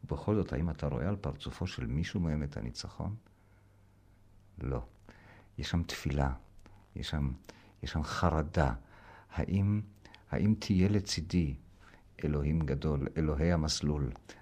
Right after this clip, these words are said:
האם אני באמת אשיג בחלקיק השנייה את ה-, את המפלצת הזו שמשמאלי, <laughs> ואת השטן הזה שמימיני? <laughs> וכו'. התחושה הזו אצל אנשים משדרים,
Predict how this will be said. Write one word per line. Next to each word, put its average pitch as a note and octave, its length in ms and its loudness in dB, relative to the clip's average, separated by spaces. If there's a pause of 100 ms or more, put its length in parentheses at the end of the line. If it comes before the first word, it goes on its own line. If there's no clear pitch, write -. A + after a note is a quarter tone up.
האם D#2+ 200 4
אני F2+ 140 6
באמת E2+ 460 6
אשיג F#2+ 280 0
בחלקיק E2+ 460 -2
השנייה D#2 480 0 (680)
את - 180 -8
ה-, C2+ 120 2 (1500)
את - 180 -8
המפלצת C#2+ 600 -2
הזו C#2 160 -4
שמשמאלי, C2 600 -2 (320)
<laughs> - 300 -2
ואת C#2+ 200 -6
השטן F2+ 560 2
הזה D#2 200 2
שמימיני? C#2+ 680 2 (400)
<laughs> - 480 -10
וכו'. - 200 -6 (400)
התחושה - 680 4
הזו E2+ 440 8 (440)
אצל D#2 240 0
אנשים F#2+ 520 2 (1700)
משדרים, E2+ 580 4